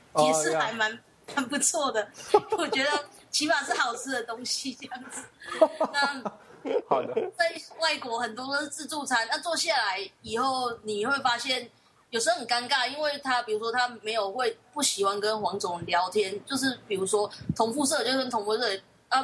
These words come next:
Speaker 2: 或是白种人就跟白种人，那不一定有话聊。那我觉得反而变性，变，变相的强制大家要互聊，这个做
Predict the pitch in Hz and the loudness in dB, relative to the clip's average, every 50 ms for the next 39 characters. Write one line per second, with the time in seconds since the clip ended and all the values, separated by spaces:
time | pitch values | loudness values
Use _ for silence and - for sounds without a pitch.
0 | - - 294 277 262 269 269 - - 196 190 202 208 196 185 185 208 226 226 220 | 0 -2 -4 -2 -2 -2 -2 0 2 2 2 0 -2 -6 -4 -2 -2 -2 -2 -4
1 | 214 214 - - _ _ - - 202 196 214 - 220 185 180 170 165 160 160 202 | -6 -8 -12 -18 _ _ -2 0 0 2 2 0 -2 -4 -4 -6 -8 -8 -4 0
2 | 226 233 226 226 220 214 208 208 208 - - 302 277 - 277 277 247 220 180 180 | 0 2 2 2 2 0 0 -2 -4 -4 -6 -8 -8 -6 -6 -4 -2 -2 -2 -2
3 | - - 247 247 233 196 190 - - - - - 220 226 226 214 202 202 214 - | -4 -4 -2 0 2 2 2 0 -4 -12 -12 -6 -2 0 0 0 0 -2 -4 -6
4 | - 233 - 226 220 220 269 254 - 269 226 208 202 - - - - - - - | -6 -4 -2 -2 0 0 -2 -2 0 0 0 0 -2 -6 -10 -14 -14 -14 -16 -18
5 | - - - - 254 240 240 226 220 233 233 - - 320 285 277 269 - 330 302 | -18 -10 -2 2 2 2 2 2 0 -2 0 0 0 0 0 0 0 0 0 -2
6 | 277 269 - _ - 320 294 277 269 - - - 320 285 269 277 320 277 262 240 | -4 -6 -8 _ 0 0 0 2 0 -4 -4 -2 0 0 0 0 -2 -2 -2 -2
7 | 226 214 208 214 - _ _ _ _ - - 233 202 254 302 - - 330 339 - | -2 -2 -2 -4 -6 _ _ _ _ -4 -4 -2 -2 -2 0 0 0 0 2 0
8 | 294 277 - 262 247 254 277 285 285 269 - 330 294 254 226 226 202 - - - | 0 0 2 0 0 0 0 0 0 0 -2 -4 -12 -12 -10 -8 -8 -8 -6 -6
9 | - - - 269 - 240 226 220 - 285 262 247 - | -6 -6 -8 -10 -8 -8 -8 -8 -6 -6 -8 -8 -8